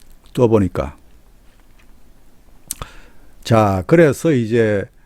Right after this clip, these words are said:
그 요거는 이제 튀어나갔다고 보고, 제가 이제 요 놈이 이제 위험하고 요 놈도 위험하고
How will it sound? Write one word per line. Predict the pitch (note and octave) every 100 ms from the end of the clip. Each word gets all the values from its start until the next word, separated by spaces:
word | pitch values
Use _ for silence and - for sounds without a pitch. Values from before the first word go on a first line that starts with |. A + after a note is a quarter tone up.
| _ _ _
그 | - G#2 G2 G2+ G2 F#2+ F#2+ F#2 F#2 F2+ F2+ F#2 - D#3+
요거는 | D3 D#3 C#3
이제 | G#2+ G#2+ G2+ G2 - -
튀어나갔다고 | - F3 G2+ G#2 - A#2 G#2
보고, | F#2 C#3 G#2 D2 - - - - _ _ _ _ _
제가 | A2 A#2 C#3
이제 | A#2 C3 A2+ A2 G#2+ -
요 | D3 D3+
놈이 | E3 E3 D#3+ D#3 D#3
이제 | A2+ A2+
위험하고 | A2+ C#3 D#3 D#3+ A#2+ A#2+ A#2 D#3 F#3 - - _ - _
요 | C#3
놈도 | D3+ D#3+ C3
위험하고 | B2 C3+ B2 A2 G2 F#2 F2 -